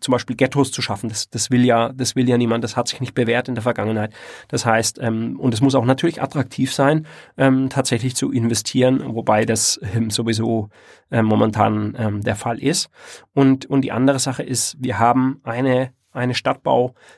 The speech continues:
Wir, wir bauen selber und bieten selber, äh, Wohnraum an. In Würzburg insgesamt ist es so, dass wir auch noch relativ viel genossenschaftlichen Wohnbau ha-, haben,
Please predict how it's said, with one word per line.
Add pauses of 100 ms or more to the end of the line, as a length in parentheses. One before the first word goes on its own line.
Wir,
wir
bauen
selber
und
bieten
selber,
äh,
Wohnraum
an.
In
Würzburg
insgesamt
ist
es
so,
dass
wir
auch
noch
relativ
viel
genossenschaftlichen
Wohnbau
ha-,
haben,